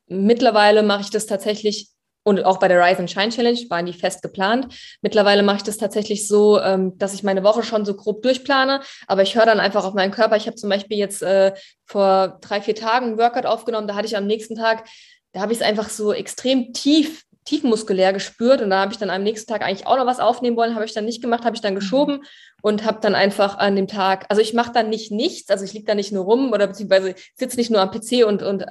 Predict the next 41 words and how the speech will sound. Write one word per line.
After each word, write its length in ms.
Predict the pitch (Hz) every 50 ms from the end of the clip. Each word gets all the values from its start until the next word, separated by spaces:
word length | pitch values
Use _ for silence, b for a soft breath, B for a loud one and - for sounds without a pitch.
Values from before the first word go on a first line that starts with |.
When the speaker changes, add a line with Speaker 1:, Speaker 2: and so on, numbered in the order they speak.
| - - - _
Speaker 1:
arbeite 380 | - 196 208 196 214 208 202 190
durchgehend, 460 | 196 220 240 233 233 269 277 262 240
sondern 300 | 226 208 208 208 208 208 B B B B B B
versuche 260 | - 214 208 240 226
dann 160 | 226 214 214
schon 220 | 214 - 247 240 208
auch 200 | - 202 202 -
aktive 460 | - 208 - - - 220 202 202 196
Phasen 360 | 196 220 208 208 220 226 220
irgendwie 200 | 208 208 190 -
einzuarbeiten. 600 | - 185 202 196 202 196 185 180 180 180 196 196
Ob 120 | - - 220
ich 120 | 226 226
jetzt, 260 | 240 220 226 - -
äh, 240 | 202 208 214 202 - - B B B B B B
noch 220 | - 214 214 214 220
einen 140 | 214 214 208
längeren 360 | 208 208 214 208 208 220 214
Spaziergang 560 | - - 226 226 - - 233 214 208 196 180
einpflege 720 | - - 196 190 196 - 202 190 190 190 190 190 190 -
oder 200 | - 220 214 220
vielleicht 360 | 214 220 214 202 214 208 - 214
eine 60 | 202
Runde 200 | 214 214 214 214
Mobility 560 | 220 226 214 220 220 208 202 208 - - 196
mache, 240 | 185 180 190 - 190
was 200 | 185 185 185 -
ich 60 | 185
auch 120 | 175 -
sehr, 220 | - - 202 202 190
sehr 100 | 190 175
empfehlen 380 | 196 190 - 233 220 208 208
kann. 180 | 208 202 185 180
Das 200 | 180 185 - - B B B B B B _
bringt 220 | - 220 208 - -
auch 120 | 190 202
schon 380 | - - 208 202 196 196 202 B B B B _
so 200 | 196 190 220 240
viel, 240 | 233 240 254 240 -
also 280 | - 185 165 156 160 -
nicht, 260 | 202 202 - -